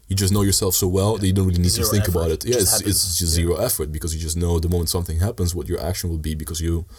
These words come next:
Speaker 1: are just expressing yourself the way you want to express yourself.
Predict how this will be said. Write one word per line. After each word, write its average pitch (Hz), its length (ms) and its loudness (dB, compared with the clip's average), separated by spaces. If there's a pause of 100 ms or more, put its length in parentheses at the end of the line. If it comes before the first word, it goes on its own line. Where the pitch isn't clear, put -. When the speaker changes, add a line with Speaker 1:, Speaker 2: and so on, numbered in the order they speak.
(480)
Speaker 1:
are 82 60 -4
just 82 200 -2
expressing 98 460 -2
yourself 92 340 0
the 90 100 -4
way 92 240 2
you 87 240 -2
want 117 280 -2
to - 60 -8
express - 280 -8
yourself. - 360 -10